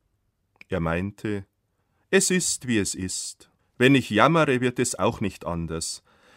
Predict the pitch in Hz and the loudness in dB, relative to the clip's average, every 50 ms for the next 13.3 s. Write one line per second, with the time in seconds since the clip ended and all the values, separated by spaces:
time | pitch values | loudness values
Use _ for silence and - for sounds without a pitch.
0 | _ - - 123 - 156 170 180 180 151 135 147 156 170 - 170 - - 127 120 | _ -8 -6 -2 2 2 2 4 2 2 2 2 2 2 2 -2 -2 0 0 0
1 | 123 - - - - 101 107 117 117 - _ _ _ - 92 95 104 110 - - | 0 0 -2 -2 0 0 0 -2 -4 -8 _ _ _ -2 -2 -2 -2 -4 -6 -6
2 | 92 80 78 76 71 _ _ _ _ _ _ _ _ _ _ _ _ _ _ _ | -6 -6 -6 -10 -14 _ _ _ _ _ _ _ _ _ _ _ _ _ _ _
3 | _ _ _ _ _ _ _ _ _ _ _ _ _ - - - 101 92 90 87 | _ _ _ _ _ _ _ _ _ _ _ _ _ -8 -2 0 0 2 4 2
4 | 87 87 - - - 113 113 117 - - 123 117 - - 120 113 113 - - - | 2 0 0 -2 -2 -2 -2 -2 -4 -4 -6 -6 -6 -4 -4 -4 -4 -4 -2 0
5 | 110 117 117 117 - 123 123 127 123 107 104 95 - 95 85 - - 85 82 80 | 0 0 0 -2 -2 -2 -2 -2 -2 -2 -4 -4 -2 -4 -4 -4 -4 -4 -4 -4
6 | 80 82 80 80 87 - _ _ _ _ _ _ _ _ _ _ _ _ - 117 | -4 -6 -10 -12 -14 -18 _ _ _ _ _ _ _ _ _ _ _ _ 0 2
7 | 113 107 113 120 120 120 135 127 123 131 - - - 151 156 170 175 143 104 98 | 2 4 6 4 6 6 4 2 2 0 -2 -2 -2 0 0 0 0 0 0 -2
8 | 92 - 110 90 90 92 95 - - 92 - - 92 87 - - - 95 90 92 | -2 -2 0 0 0 0 -2 -2 -4 -6 -4 -4 -6 -4 -4 -6 -4 -4 -4 -4
9 | 85 71 90 87 - - 85 82 82 85 82 82 85 87 - _ _ _ _ _ | -4 -6 -8 -10 -8 -8 -8 -6 -6 -8 -10 -12 -14 -16 -20 _ _ _ _ _
10 | _ _ _ _ _ _ _ - 92 82 78 - 90 - - 117 123 - - - | _ _ _ _ _ _ _ -6 -4 -4 -2 -2 -2 -2 -2 -2 -4 -2 2 2
11 | 113 98 92 90 110 110 - - - 113 131 143 147 127 117 110 - - - - | 4 4 4 4 2 0 -2 -6 -4 -4 -2 -2 -2 -2 -2 -4 -6 -8 -16 -20
12 | - _ _ _ _ _ _ - - - 78 - - - - 80 87 104 117 120 | -20 _ _ _ _ _ _ -12 -10 -10 -10 -10 -10 -8 -4 -2 -2 -2 -2 -4
13 | - _ _ _ _ | -10 _ _ _ _